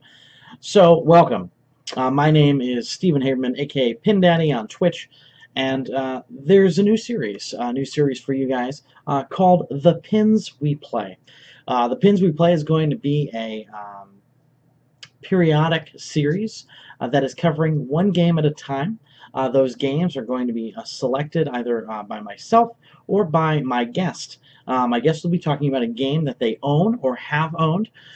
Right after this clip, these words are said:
uh, in which, uh, they've, uh, purchased, had to hunt, find, have some experience and memorable experiences with,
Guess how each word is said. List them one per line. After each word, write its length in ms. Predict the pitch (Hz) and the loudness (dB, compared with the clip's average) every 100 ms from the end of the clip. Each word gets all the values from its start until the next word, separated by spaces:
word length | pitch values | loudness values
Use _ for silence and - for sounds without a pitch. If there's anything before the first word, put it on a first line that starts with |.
| - - | -14 -4
uh, 160 | 135 117 | -4 -2
in 220 | 135 123 | -4 -2
which, 300 | 127 120 120 | -4 -4 -6
uh, 320 | 117 113 110 | -6 -6 -6
they've, 460 | 113 107 104 104 98 - | -4 -4 -4 -6 -10 -14
uh, 120 | - | -8
purchased, 540 | - 226 226 190 - _ - | -2 0 0 -4 -4 _ -2
had 160 | 175 | -2
to 80 | 139 | 0
hunt, 280 | 156 156 - | -2 -4 -8
find, 540 | - 135 135 131 123 - _ _ _ | -6 -4 -4 -6 -8 -12 _ _ _
have 300 | 131 131 131 | -4 -4 -2
some 160 | 143 | -4
experience 680 | 127 - 135 123 123 113 - | -6 -8 -6 -4 -4 -6 -8
and 120 | 113 | -6
memorable 480 | 113 117 113 107 107 | -4 -4 -6 -4 -6
experiences 600 | 104 - 107 101 - 98 | -6 -10 -10 -10 -14 -4
with, 240 | 185 220 | -2 -2